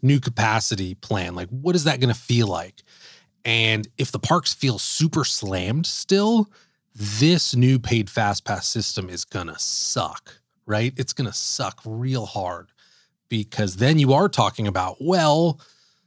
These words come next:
okay, like, I pay Disney Genie to get m-, some of the rides done, but then, like, do I wanna pay ten dollars for Radiator Springs, or do I wanna wait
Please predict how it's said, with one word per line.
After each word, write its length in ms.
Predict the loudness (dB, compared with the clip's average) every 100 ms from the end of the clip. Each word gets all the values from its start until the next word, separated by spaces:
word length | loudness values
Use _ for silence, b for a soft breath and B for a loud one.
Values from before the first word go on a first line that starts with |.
| b _ _ 0
okay, 520 | 2 4 2 2 0
like, 300 | -2 -2 -4
I 200 | -6 -6
pay 300 | -4 0 2
Disney 380 | 2 0 2 2
Genie 560 | 2 2 2 2 2 2
to 200 | 0 -4
get 400 | 0 2 2 0
m-, 160 | -8 -10 _ -10
some 420 | -4 0 2 4
of 160 | 4 2
the 120 | 2
rides 440 | 0 -2 -4 -8
done, 540 | -6 -4 -4 -6 -10 -14 _ _ _ _ _ _ -10
but 260 | -10 -2
then, 280 | 0 4 4
like, 300 | 4 2 0
do 180 | 0 0
I 80 | 0
wanna 420 | 0 0 0 0
pay 220 | 0 -2
ten 240 | 0 0
dollars 560 | 0 2 2 2 0 -2
for 260 | -6 -4 0
Radiator 500 | 0 0 0 0 -2
Springs, 520 | -2 -2 -2 -2 -2
or 120 | -4
do 160 | -2 -2
I 60 |
wanna 320 | 0 0 0
wait 440 | 0 -2 -2 -4